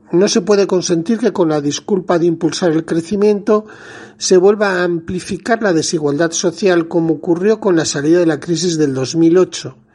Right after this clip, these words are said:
y ello en un contexto internacional con focos de tensión bélica en muchas partes del mundo y con una caída de los precios de las materias primas desconocidos desde hace muchos años.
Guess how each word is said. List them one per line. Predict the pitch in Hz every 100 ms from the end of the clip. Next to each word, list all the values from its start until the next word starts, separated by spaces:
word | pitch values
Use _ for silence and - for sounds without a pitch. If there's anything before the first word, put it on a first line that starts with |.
| _ - - _ -
y | 165
ello | 202 202 220
en | 202
un | 185
contexto | 175 190 170 - -
internacional | 175 165 147 151 - 156 165 170
con | 165 147
focos | - 160 185
de | 170 151
tensión | 147 143 - 165 160
bélica | 160 175 160 151 160 160 - _ _
en | 160 151
muchas | 180 214 -
partes | - 180 175 185
del | 151 123
mundo | 147 180 123 131 - - - - -
y | 165
con | 170 170
una | 202 214
caída | 185 180 175 147
de | 139
los | 139 -
precios | 175 175 - 147
de | 131
las | 127 123
materias | 123 165 165 160
primas | - 165 156 160 160
desconocidos | 160 139 - 139 131 - 175 180 151
desde | 131 135
hace | 123
muchos | 131 127 123 -
años. | 147 - - -